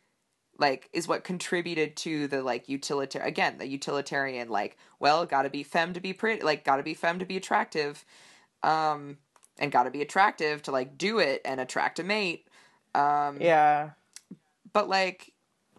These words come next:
Speaker 1: so it's just the kind of thing where it's like, and I was talking to him recently,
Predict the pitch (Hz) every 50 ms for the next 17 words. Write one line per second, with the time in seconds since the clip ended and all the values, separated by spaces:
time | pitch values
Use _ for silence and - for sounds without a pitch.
0 | _ _ _ _ _ - - - - 254 254 - 294 - - 254 - 233 226 220
1 | 220 247 226 214 190 180 180 - 170 156 156 151 - - _ _ _ _ _ _
2 | _ _ _ _ _ _ _ _ _ _ _ _ _ _ _ _ _ _ - -
3 | 202 202 - 185 202 214 - - 202 220 - 254 247 240 202 160 156 175 185 -
4 | - 190 180 - 151 156 160 156 156 151 151 147 147 151